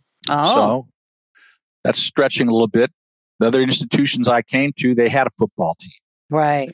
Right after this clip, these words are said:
Speaker 2: So, but, so this is a brand new exercise, you know? So I'm, it's, it's a little bit challenging on that front. I'm enjoying that. When I was looking for this position, I was actually seeking,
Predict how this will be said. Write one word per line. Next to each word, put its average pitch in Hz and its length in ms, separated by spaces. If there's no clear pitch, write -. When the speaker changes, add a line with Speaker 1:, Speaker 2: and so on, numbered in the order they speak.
Speaker 2:
So, 104 640
but, 107 140
so - 120
this 165 120
is - 80
a 143 80
brand 117 340
new 107 160
exercise, - 800
you 92 100
know? 90 240
So - 140
I'm, 127 260
it's, - 460
it's - 220
a - 40
little 131 220
bit 127 160
challenging 123 480
on 113 160
that 107 260
front. 123 300
I'm 110 120
enjoying 104 540
that. 101 300
When 117 120
I 120 100
was 120 200
looking 135 520
for - 80
this 123 200
position, 104 580
I 104 120
was 101 160
actually 117 480
seeking, 104 680